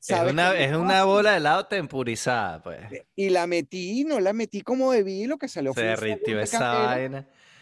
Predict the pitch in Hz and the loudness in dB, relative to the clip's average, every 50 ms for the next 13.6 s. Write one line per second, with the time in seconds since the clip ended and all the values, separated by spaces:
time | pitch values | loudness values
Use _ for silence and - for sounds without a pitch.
0 | _ _ 208 202 190 170 170 - - 147 131 113 113 104 101 110 123 - 170 120 | _ _ -2 0 2 2 0 -2 -2 -4 -4 -4 -4 -4 -6 -8 -8 -8 -8 -10
1 | - - 117 104 101 101 - 117 98 98 98 95 101 117 - 151 139 - - 117 | -10 -10 -10 -10 -10 -10 -8 -8 -8 -8 -8 -8 -6 -6 -6 -6 -8 -6 -6 -6
2 | 104 117 120 147 139 113 98 98 101 123 135 131 - 98 95 - 117 117 104 92 | -6 -6 -6 -8 -10 -10 -10 -8 -6 -6 -6 -6 -6 -10 -8 -8 -6 -6 -6 -8
3 | - 78 80 107 107 104 95 - - 120 131 - - - - - - - - 855 | -10 -10 -10 -8 -6 -4 -4 -4 -4 -4 -4 -4 -4 -4 -4 -4 -6 -6 -6 -6
4 | 831 - - - - 659 640 605 - - - - - - - 110 - - 151 156 | -6 -8 -8 -8 -12 -16 -14 -14 -14 -14 -14 -14 -14 -14 -14 -12 -6 -4 -4 -4
5 | 139 127 156 131 123 - 123 123 147 190 196 139 - - 127 117 113 107 - 127 | -2 -2 -2 -2 -2 -2 -4 -4 -4 -4 -4 -6 -6 -4 -4 -4 -4 -2 -4 -4
6 | 117 143 165 185 180 175 156 151 - 190 180 - 147 123 120 107 113 117 117 120 | -2 -2 -2 -2 -2 -2 -4 -2 0 0 -2 -2 -4 -8 -10 -8 -8 -8 -6 -6
7 | 117 127 120 - 170 165 131 104 104 107 - 127 - - - - - 143 131 127 | -6 -8 -8 -8 -6 -6 -4 -4 -4 -6 -8 -12 -16 -20 -18 -12 -8 -6 -4 -4
8 | 143 139 - - - _ _ _ - - - - 165 135 135 131 113 107 - - | -4 -4 -6 -8 -14 _ _ _ -20 -20 -8 -6 -4 -2 -2 -4 -6 -8 -12 -16
9 | - - - - 262 - _ - - - 143 135 131 127 127 127 135 139 135 127 | -20 -18 -18 -18 -18 -16 _ -6 -2 -2 0 0 -2 -4 -2 0 0 0 0 0
10 | - 135 143 135 143 151 147 170 160 156 156 160 - - 160 - 151 147 - - | -2 -2 0 0 0 0 0 0 0 2 2 0 0 -2 -4 -4 -4 -6 -4 -2
11 | 147 151 165 180 165 165 180 - 160 156 170 214 233 - - 135 117 107 98 110 | 0 2 2 2 0 -2 -4 -4 0 0 0 0 0 -2 -4 -6 -8 -8 -10 -6
12 | 165 202 175 151 147 143 147 147 147 143 143 147 170 185 180 151 - - 135 - | -4 -2 -2 -2 -2 -4 -6 -6 -6 -6 -6 -4 -2 -2 -2 -2 -2 -6 -8 -8
13 | - 113 - - 110 101 - - 78 78 - - | -8 -10 -8 -8 -8 -8 -8 -10 -16 -20 -20 -20